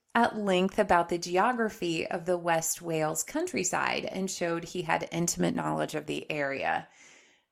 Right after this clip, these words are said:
The area, more specifically, where bodies would be, later be found. So the seemingly ordinary contestant hid from millions of T V viewers the darkest of secrets, that he was, in fact,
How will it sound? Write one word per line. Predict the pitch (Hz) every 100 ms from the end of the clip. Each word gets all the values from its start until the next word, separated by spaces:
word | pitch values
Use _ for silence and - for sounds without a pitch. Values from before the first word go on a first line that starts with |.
| _
The | 170 185 - 180
area, | 190 190 175
more | 165 156
specifically, | 156 - 160 - 330 330 - - 92 180 - _
where | 196 180 175
bodies | 165 170 160 151 147
would | - -
be, | - -
later | - 160 151
be | 143
found. | 156 - - - - - - _
So | - 220
the | 220
seemingly | 226 294 320 302 285 240 -
ordinary | - 226 240 240 208 180 175
contestant | 170 175 170 277 294 - 160 160 -
hid | - - 262 214 165
from | - 185
millions | 185 190 208 214
of | 202 185
T | -
V | 180 196
viewers | 202 170 151 151 -
the | -
darkest | 170 175 170 170 170 170 - -
of | -
secrets, | - 190 - - - - - - _ _
that | -
he | 175 180
was, | 175 180
in | 214
fact, | 220 - 147 139 - -